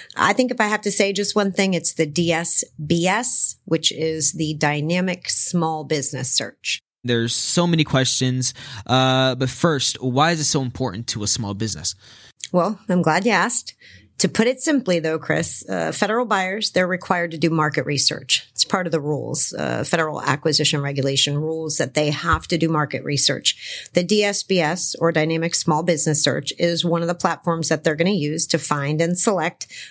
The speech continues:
Speaker 1: a small business to procure their products or their services,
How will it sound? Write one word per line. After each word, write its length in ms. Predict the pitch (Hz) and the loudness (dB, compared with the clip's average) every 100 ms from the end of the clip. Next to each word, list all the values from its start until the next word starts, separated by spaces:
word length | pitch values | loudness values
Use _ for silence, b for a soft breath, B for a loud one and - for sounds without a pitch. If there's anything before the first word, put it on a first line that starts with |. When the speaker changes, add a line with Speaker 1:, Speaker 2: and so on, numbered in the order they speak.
| B | B
Speaker 1:
a 60 | 156 | 2
small 280 | - 196 | 2 0
business 500 | 170 160 165 175 - | 0 0 0 0 -2
to 160 | - 170 | 0 -2
procure 400 | 151 165 - 160 | -2 -2 0 2
their 140 | 165 | 0
products 600 | 156 170 156 170 - - | -2 -2 -2 -4 -4 -6
or 220 | - 165 165 | -4 -2 0
their 140 | 190 | 2
services, 680 | - 170 151 - 170 170 | 2 2 0 0 2 0